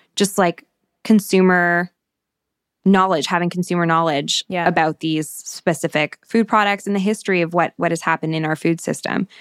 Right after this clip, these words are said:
Speaker 1: 'Cause I do think
Speaker 2: Totally.
Speaker 1: that that's very important.
Speaker 2: Absolutely. And also serving to reduce fear. Like, we talk about these things that have happened and we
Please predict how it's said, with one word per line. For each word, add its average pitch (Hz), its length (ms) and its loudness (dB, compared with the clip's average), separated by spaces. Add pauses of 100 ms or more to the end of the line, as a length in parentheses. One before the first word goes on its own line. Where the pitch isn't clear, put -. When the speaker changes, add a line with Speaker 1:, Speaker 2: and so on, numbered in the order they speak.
(120)
Speaker 1:
'Cause - 120 -2
I 285 60 6
do 254 160 2
think 285 160 0
Speaker 2:
Totally. - 20 -4
Speaker 1:
that 247 80 -8
that's 226 240 -2 (120)
very 185 460 2
important. - 680 0 (320)
Speaker 2:
Absolutely. 262 800 2
And 247 400 2 (220)
also 240 520 2
serving 226 400 2
to 240 120 -4
reduce 220 520 0
fear. 185 500 2
Like, 208 300 0 (400)
we 240 400 2
talk 254 280 2
about 277 160 0
these 233 140 -4
things 226 180 -2
that 226 80 0
have 196 100 0
happened 247 480 -2
and 214 140 2
we 208 200 -2